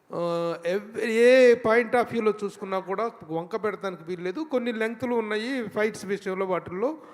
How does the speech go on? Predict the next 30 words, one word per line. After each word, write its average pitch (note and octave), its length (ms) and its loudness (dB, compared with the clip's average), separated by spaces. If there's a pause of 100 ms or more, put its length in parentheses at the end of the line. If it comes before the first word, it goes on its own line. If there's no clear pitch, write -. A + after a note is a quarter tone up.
(220)
అవి G#3+ 140 -2
ట్రిమ్ A#3+ 320 -8
చేసుకుంటే A3 360 -2
సరిపోతుంది G3 540 -6
అనేటువంటి F3 360 -6
రివ్యూసే G3+ 320 -4
మేము E3+ 200 -8
ఇచ్చాం. C#3+ 300 -10 (580)
కానీ F#3 560 0 (1400)
ఎంత F3 280 0
తీసుకున్నావురా, A#3 880 4 (960)
నాకు F#3 380 -2
మీరు F#3 180 -2
ఎంత F3 220 -2
ఇచ్చారు G3 300 0
విష్ణు, F3+ 360 -4
what G#3 380 0
is F#3+ 120 -14
that A3 200 -4
you F#3 40 -2
have F3+ 260 -4
paid F#3 280 -4
me? F#3+ 120 -6 (580)
టీడీఎస్ A#3 400 2
కట్ F#3 220 -2
చేసి G#3+ 180 2
ఇచ్చారా, G3+ 480 0 (560)
కట్ F#3 200 4
చేయకుండా F#3+ 300 8
ఇచ్చారా? D3 380 2